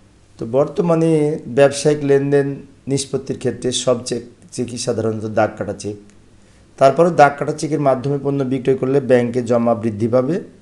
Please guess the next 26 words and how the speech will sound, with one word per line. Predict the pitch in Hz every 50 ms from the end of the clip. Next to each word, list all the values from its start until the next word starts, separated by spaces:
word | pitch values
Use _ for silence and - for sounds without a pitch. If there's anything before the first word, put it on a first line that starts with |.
| _ _ - - - _ _ _ _ - -
আপ-, | 110 113 - - -
অপরদিকে | 123 120 123 127 120 110 120 113 117 120 110
বিক্রয় | 104 113 131 127 127 120 123 120 120 - -
আয় | 117 117 120 117
বৃদ্ধি | 104 104 107 95 98 110
পাবে। | - 104 90 85 87 82 - _ _ _ _ - _ - - _ _ _ _ _ _ - 110
দাগ | 101 131 135 139 135 -
কাটা | 151 151 156
চেক | 156 - 147 143 123
যেহেতু | 117 127 135 - 139
ব্যাংকের | 123 110 131 127 127 127 117 127 131 127 123 120 -
জমাদানের | 101 127 120 123 127 123 139 139 143 143
মাধ্যমে | 135 127 117 104 98 113 123 123 117 110 110 - - - _ _ _ _ - - - - - - - _ _ _ - - - -
কালেকশন | - 123 127 135 139 - - 131 127 120
করতে | 117 92 - 107
হয়, | 98 101 113
সেজন্য | - - 131 120 113 117 107 110 113 113 107 104 117 104 95
জাবেদা | 117 110 117 117 117 110
হবে | 104 113 113
ব্যাংক | 98 123 120 123 120 120
হিসাব | 120 107 - 110 95 92
ডেবিট, | 101 98 101 127 127 - 101
ব্যাংক | 117 113 110 113 113
জমা | 113 113 113 110
বৃদ্ধি | 101 101 117 107 104 113 101
পায় | 104 104 113